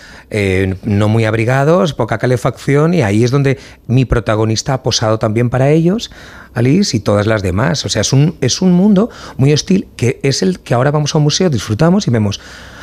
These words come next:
mujer anónima, no, mujer anónima no, se llamaba Julia Otero.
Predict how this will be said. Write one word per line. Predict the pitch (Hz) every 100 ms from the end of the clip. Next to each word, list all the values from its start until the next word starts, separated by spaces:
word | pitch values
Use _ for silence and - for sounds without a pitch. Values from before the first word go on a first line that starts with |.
| - -
mujer | 104 - 143
anónima, | 139 127 110 95
no, | 95 104 90 -
mujer | 107 117
anónima | 131 156 135
no, | 120
se | 110
llamaba | 101 131
Julia | 165 - 87 82 - - - -
Otero. | 90 92 76